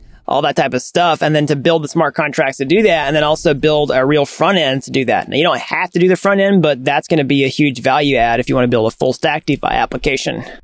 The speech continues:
Okay, so it looks like basically, you know, learning by doing, starting off with a big, more beginner-friendly tutorial, do a much more advanced tutorial, okay?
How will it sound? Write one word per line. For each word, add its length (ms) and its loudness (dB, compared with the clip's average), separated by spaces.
Okay, 280 -2
so 120 0
it 20 6
looks 160 4
like 160 2
basically, 560 0
you 100 -2
know, 100 2
learning 260 2
by 120 2
doing, 300 2
starting 320 2
off 120 -2
with 100 2
a 20 2
big, 260 -2
more 160 2
beginner-friendly 600 2
tutorial, 680 2
do 100 2
a 20 4
much 160 2
more 180 2
advanced 720 -4
tutorial, 760 0
okay? 420 0